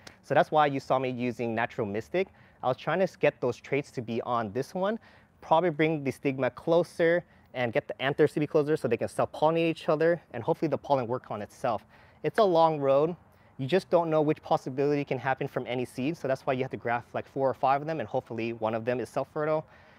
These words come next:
But if they aren't, you're gonna have to just keep grafting until you find that one. It's a process of elimination, but that's called pheno hunting, and that's what I'm basically doing. Trying to find that specific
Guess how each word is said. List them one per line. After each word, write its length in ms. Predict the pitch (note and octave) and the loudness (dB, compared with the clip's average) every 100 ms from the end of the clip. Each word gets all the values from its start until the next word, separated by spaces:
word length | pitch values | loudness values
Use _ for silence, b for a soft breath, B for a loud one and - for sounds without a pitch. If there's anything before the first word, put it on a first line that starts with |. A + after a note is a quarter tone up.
| B _ - | B _ 6
But 240 | G#3+ G#3+ | 6 6
if 120 | E3 | 0
they 100 | D#3 | 0
aren't, 320 | D3 D#3 F3+ | 2 0 0
you're 100 | C#3 | -4
gonna 140 | B2+ B2+ | -2 -2
have 140 | C3+ | -4
to 60 | A#2 | -6
just 200 | C3+ - | -12 -8
keep 160 | D#3+ | -8
grafting 520 | C3+ C3+ C3+ - D#3 E3 | -2 0 0 0 -4 -4
until 240 | A#2 A#2 | -8 -6
you 80 | G#2 | -8
find 400 | - A#2+ A#2 G#2+ | -6 -6 -6 -2
that 220 | G#2 F#2 | -2 -2
one. 300 | G#2 G#2 F#2+ - | -6 -6 -8 -12
It's 120 | - | -6
a 40 | C#3 | -6
process 440 | - F3+ - D3 | 2 2 2 -4
of 100 | B2 | -2
elimination, 760 | A#2 B2+ B2 A#2 A#2 - D#3+ F3 B B B | -4 -4 -4 -2 -4 -4 -6 -6 B B B
but 80 | - | 0
that's 200 | A#2 - | 0 0
called 280 | - - A2 - - | -4 0 0 -2 -4
pheno 220 | D#3 C3+ | -2 -2
hunting, 320 | B2+ G#2+ F2 - | -6 -8 -12 -16
and 100 | - | -8
that's 140 | A2 - | -8 -4
what 100 | A2+ | -4
I'm 120 | G#2 | -4
basically 420 | G#2 - G#2 G#2 | -6 -8 -10 -10
doing. 280 | F#2 F#2 F2+ - _ - - b b b - | -8 -10 -12 -18 _ -20 -20 b b b -6
Trying 180 | B2+ | -4
to 60 | A#2+ | -4
find 300 | - B2 B2 | -4 -6 -4
that 220 | G#2+ G#2+ - _ - | -4 -4 -8 _ -20
specific 760 | - - - - E3+ - E3+ | -4 -4 -4 -2 -2 0 -4